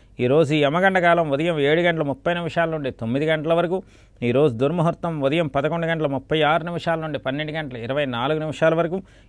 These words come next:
ఈరోజు వర్జము లేదు. ఈరోజు అమృత గడియలు ఉదయం తొమ్మిది గంటల ఒక్క నిమిషం నుండి పది గంటల ముప్పై మూడు నిమిషాల వరకు. ఈరోజు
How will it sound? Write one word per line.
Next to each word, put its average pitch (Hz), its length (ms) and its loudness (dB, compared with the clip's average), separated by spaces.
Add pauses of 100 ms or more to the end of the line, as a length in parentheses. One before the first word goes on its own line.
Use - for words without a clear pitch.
(120)
ఈరోజు 127 380 2
వర్జము 127 540 0
లేదు. 143 540 0 (320)
ఈరోజు 135 420 4
అమృత 156 280 0
గడియలు 160 340 4
ఉదయం 170 480 0
తొమ్మిది 160 340 -2
గంటల 165 240 -2
ఒక్క 135 200 -4
నిమిషం 170 400 -4
నుండి 147 260 -4
పది 151 240 -4
గంటల 160 280 -2
ముప్పై 147 420 -8
మూడు 143 280 -6
నిమిషాల 123 440 -8
వరకు. 107 300 -10 (580)
ఈరోజు 131 440 -2